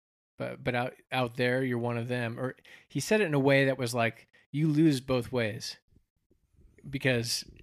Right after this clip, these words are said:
generally the white people are still gonna see you as one of them, and the them, quote unquote, the Sioux or pick your Indian, is gonna see him as a traitor. And so it's, I just started it, and it's, uh,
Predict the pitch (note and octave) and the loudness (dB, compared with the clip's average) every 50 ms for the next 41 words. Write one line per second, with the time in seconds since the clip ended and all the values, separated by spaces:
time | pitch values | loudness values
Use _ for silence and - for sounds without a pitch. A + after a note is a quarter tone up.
0 | - - - - _ _ _ _ _ _ - C3+ C3 - C#3+ C#3+ C#3 C#3 C#3+ C#3 | -20 -20 -20 -20 _ _ _ _ _ _ -18 -12 -4 2 2 4 4 4 2 2
1 | C#3 C3+ C3+ C3 C3 B2 B2 B2 B2+ B2+ - B2 B2 A#2 B2+ B2 A#2+ B2 B2+ A#2 | 2 2 2 2 2 2 2 0 0 -2 -2 -2 -2 -2 -2 -2 -2 -2 -2 -2
2 | A2 - - - - B2 A#2+ B2+ B2+ A#2+ - - B2+ B2 C3 C3+ C3+ C#3+ C#3+ D3+ | -4 -4 -4 -4 -2 -2 -2 -2 -2 -4 -4 -2 -2 0 0 0 0 0 0 0
3 | D#3+ D#3+ C#3+ B2 B2 B2 B2 B2+ - _ _ _ _ _ _ _ _ _ _ _ | 2 4 2 2 2 0 -2 -6 -10 _ _ _ _ _ _ _ _ _ _ _
4 | _ _ - - A2+ A2 G#2+ G#2+ G#2 G#2 G#2+ G#2+ G#2+ A2 - _ _ _ _ _ | _ _ -8 -6 -4 -4 -2 -2 -4 -4 -4 -6 -8 -8 -12 _ _ _ _ _
5 | _ _ _ _ _ _ - - B2+ A#2+ B2 A#2 A2 A2+ C3 B2+ B2+ B2 B2 B2 | _ _ _ _ _ _ -16 -10 -2 0 0 0 2 2 2 2 2 2 2 0
6 | B2+ - C3+ B2+ A#2 A#2 A#2 A#2 - - A#2 A2 A2 A#2+ - - A#2+ - - - | -2 -2 0 0 0 0 -2 -4 -2 0 0 2 0 -2 -2 -4 -6 -4 -2 0
7 | B2+ A#2+ A#2+ A#2+ A#2+ A2+ A2 A2 G#2+ A#2 - _ _ _ _ _ _ - - C#3+ | 0 2 2 2 0 0 0 0 -2 -4 -6 _ _ _ _ _ _ -2 -2 0
8 | - - A#2+ A#2+ A#2+ B2 A#2+ A#2+ A#2+ A#2 A2 G#2+ A2 A2+ - _ - _ - _ | 0 0 -2 -2 -2 -2 -2 0 0 -2 -2 -2 -4 -8 -10 _ -20 _ -20 _
9 | _ _ _ _ - C3+ A#2+ - B2 A#2 A2+ G#2+ - - B2 A2+ A2 A2 A2 A2 | _ _ _ _ -10 -8 -6 -4 -4 -4 -2 -2 -2 -2 0 -2 -2 -2 -4 -6
10 | - _ _ _ _ _ _ _ _ - B2 B2 A#2 A2 A#2 A#2 A2+ A2 A2 A2 | -10 _ _ _ _ _ _ _ _ -6 -4 -2 -2 -4 -4 -6 -6 -4 -4 -6
11 | A#2 A#2 _ _ _ _ _ _ _ _ _ - - A#2+ - - A#2+ A2 A2 A2+ | -8 -12 _ _ _ _ _ _ _ _ _ -12 -10 -8 -2 -2 -2 -2 -2 -6
12 | - - _ _ _ _ _ _ _ _ - - A#2+ A2+ - - B2+ A#2+ A#2 A2+ | -12 -14 _ _ _ _ _ _ _ _ -10 -8 -6 -4 0 0 2 2 2 2
13 | A2+ A2 - - - - _ _ _ _ - B2 B2+ B2 B2 C3+ A#2+ - - - | 0 0 -2 -6 -6 -8 _ _ _ _ -2 0 0 0 0 0 0 0 2 4
14 | C3+ C3 C3+ C3+ B2+ B2 A#2+ B2 - - C3 A#2 A2+ A2 A2 - - - - - | 6 6 6 6 4 4 2 0 -2 -4 -6 -4 -4 -4 -6 -8 -10 -12 -12 -10
15 | A#2+ A#2 A2+ A2+ A2 A2+ A#2 B2+ | -8 -8 -8 -8 -8 -10 -10 -12